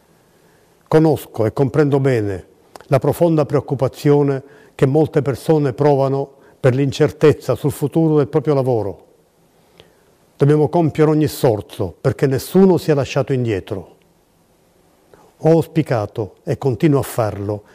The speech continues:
che queste risposte possano essere il frutto di un impegno comune, fra tutti, soggetti politici, di maggioranza e di opposizione,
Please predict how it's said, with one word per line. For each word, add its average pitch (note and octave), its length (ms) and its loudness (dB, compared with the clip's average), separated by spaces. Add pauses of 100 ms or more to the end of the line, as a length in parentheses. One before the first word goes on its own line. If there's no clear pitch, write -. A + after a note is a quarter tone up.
(280)
che - 200 2
queste D#3 280 0
risposte C#3+ 680 0
possano C#3 400 -4
essere C3 300 -4
il G#2 60 -6
frutto - 460 0
di C3+ 120 2
un C#3 60 0
impegno C#3+ 380 0
comune, B2 540 -2 (540)
fra D3+ 140 2
tutti, - 500 -6 (560)
soggetti C#3+ 460 0
politici, C#3+ 600 -2 (360)
di B2+ 120 0
maggioranza C#3 640 0
e - 20 -2
di D3 80 0
opposizione, C3 840 -2